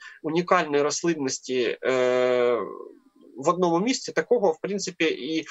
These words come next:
нарешті території України ніколи не було. Тому, е, так, я зараз зупиню демонстрацію. А, і тому, якби, хочу підсумувати, що от коли потім ми працювали над цим дослідженням, це було декілька місяців, дуже багато переговорів, кілька тисяч матеріалів, які ми передивилися.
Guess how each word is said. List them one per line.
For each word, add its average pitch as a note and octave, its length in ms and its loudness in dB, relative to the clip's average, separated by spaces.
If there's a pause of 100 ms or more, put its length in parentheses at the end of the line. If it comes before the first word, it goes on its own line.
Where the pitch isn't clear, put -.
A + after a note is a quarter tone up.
(140)
нарешті F3 400 2
території D#3+ 440 0
України F#3 340 -2
ніколи D3+ 460 0 (360)
не D#3 160 -12
було. C#3 320 -4 (520)
Тому, A#3+ 340 2
е, C#3 80 0
так, - 260 -2
я C#3 60 2
зараз C#3 260 -2
зупиню C3+ 360 -8
демонстрацію. C#3+ 800 -2 (520)
А, D#3+ 320 4
і F#3+ 220 0
тому, A#3+ 320 0
якби, F#3+ 300 0
хочу G3+ 300 0
підсумувати, G3 600 0
що - 180 -2
от F#3 220 -4
коли G3+ 340 2
потім F#3+ 300 0
ми F#3+ 80 4
працювали F#3 520 0
над D#3+ 160 -4
цим F3 140 -2
дослідженням, F3+ 580 0
це A3 120 0
було F#3 220 2
декілька E3+ 400 0
місяців, F#3+ 480 -2
дуже F3 200 0
багато D#3+ 400 0
переговорів, E3+ 540 0
кілька F#3 300 -2
тисяч F3 380 -4
матеріалів, F3 520 0
які D#3 200 -10
ми D3+ 120 -2
передивилися. F3 840 0